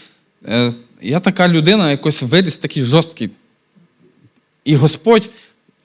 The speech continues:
кожним роком, потрошку, потрошку, Він пом'якшував моє серце, давав мені любов до людей, до дітей. Колись я казав, що я з ді-, мене діти дуже дратують.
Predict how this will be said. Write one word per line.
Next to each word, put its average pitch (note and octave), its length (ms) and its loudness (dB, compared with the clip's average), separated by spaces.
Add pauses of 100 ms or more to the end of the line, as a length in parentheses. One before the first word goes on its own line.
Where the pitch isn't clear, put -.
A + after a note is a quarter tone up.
кожним A3 440 4
роком, F#3 380 2
потрошку, F3 640 0
потрошку, D3 600 -2
Він D#3+ 200 0 (140)
пом'якшував D#3+ 540 0
моє C#3 260 0
серце, - 440 -6 (340)
давав C#3 340 2
мені D3+ 280 4
любов B2+ 440 0
до B2+ 180 0
людей, A#2+ 460 -2 (340)
до A2 200 0
дітей. C#3 560 0
Колись F3 340 2
я E3+ 60 0
казав, E3 400 0
що E3 100 -2
я E3+ 160 4
з D#3+ 120 0
ді-, F3+ 100 -2 (340)
мене C#3+ 340 2
діти E3 340 4
дуже C#3 240 2
дратують. E3 800 0